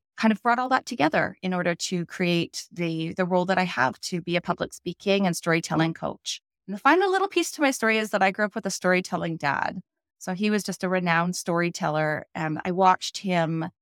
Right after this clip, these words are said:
use storytelling to, to really transform rooms, build community,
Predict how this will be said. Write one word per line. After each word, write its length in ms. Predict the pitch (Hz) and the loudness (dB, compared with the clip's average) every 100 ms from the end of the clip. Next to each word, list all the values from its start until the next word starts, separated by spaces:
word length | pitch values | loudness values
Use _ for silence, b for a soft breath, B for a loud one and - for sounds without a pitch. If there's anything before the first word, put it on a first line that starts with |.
| _ _ _ _ _ | _ _ _ _ _
use 400 | 190 190 240 254 | -2 2 2 0
storytelling 840 | - 240 226 214 220 185 180 185 | 2 4 4 4 2 2 2 -2
to, 840 | - 190 180 170 170 170 170 165 - 185 | -2 -2 0 0 0 -2 -2 -4 -12 -12
to 140 | - | -6
really 220 | 208 220 | -2 -2
transform 640 | 202 - 196 196 - 190 180 | -2 2 2 2 0 -2 0
rooms, 360 | 180 180 180 | 0 0 -2
build 300 | - 190 180 | 2 2 2
community, 840 | - 196 180 175 165 165 165 170 | 0 0 2 2 0 2 0 -2